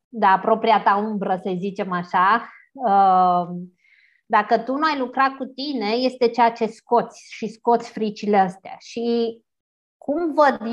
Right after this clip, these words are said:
eu partea asta, este absolut normal ca în situațiile noi, care te scot din zona de confort,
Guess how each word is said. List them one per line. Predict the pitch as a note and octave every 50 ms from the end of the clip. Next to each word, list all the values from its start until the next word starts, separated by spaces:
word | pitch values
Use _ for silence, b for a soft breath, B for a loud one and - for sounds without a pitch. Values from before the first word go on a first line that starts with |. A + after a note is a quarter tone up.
| B3+
eu | C4+ D4 D#4 C#4+ -
partea | - G3 G3 G3 F3+ F#3 - F#3+ F3 F3 F3
asta, | F3 F3 F3+ _ - - - - - - _ _ _ _ _ _ _ _ _ _ _ _ _ _ _ _ _
este | - C4+ A#3 B3+ B3+ B3+ -
absolut | A#3+ B3 D4+ D4+ - - D#4+ D4 C4+ C4
normal | B3+ A#3+ A#3 A3 A3+ A#3+ B3 B3+ B3+
ca | - A3
în | G#3 G3+
situațiile | G#3 A3 G3 G#3 G3+ G3+ G#3+ A#3 A#3+ A#3+ - C4 B3 A#3 G#3 G3 F#3+ F#3 F3
noi, | F3 F#3 F#3+ A3+ C4 C4+ B3+ A3+ F#3 F3 F#3+ G#3+ G#3+ b b b b b b _ _
care | - G#3 G#3 G#3+ G#3+
te | G#3 G#3+ G3+
scot | G3 - - - C4+ C#4 C4+
din | B3+ A#3 G#3+ G3+
zona | F3+ A3 A#3 A#3+ A3+ G3+
de | F#3+ F3+ G3
confort, | G3 - - F#3 F3+ F3 F3+ - C4+ C4 B3 A3 F#3+ F#3+ -